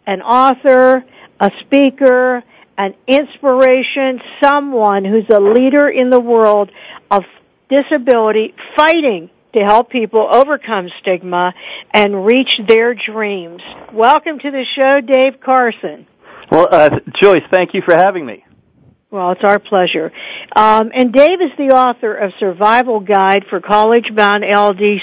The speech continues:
Speaker 1: Students. So I know that our listeners will want to know, Dave, how did you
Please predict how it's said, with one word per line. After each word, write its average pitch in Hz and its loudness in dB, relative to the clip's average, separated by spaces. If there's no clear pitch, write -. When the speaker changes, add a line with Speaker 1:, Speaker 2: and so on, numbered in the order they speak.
Speaker 1:
Students. 214 0
So 233 2
I 302 0
know 262 4
that 233 2
our 214 0
listeners 262 0
will 220 2
want 220 0
to 220 0
know, 214 2
Dave, 226 2
how 247 -2
did 277 -4
you 262 -4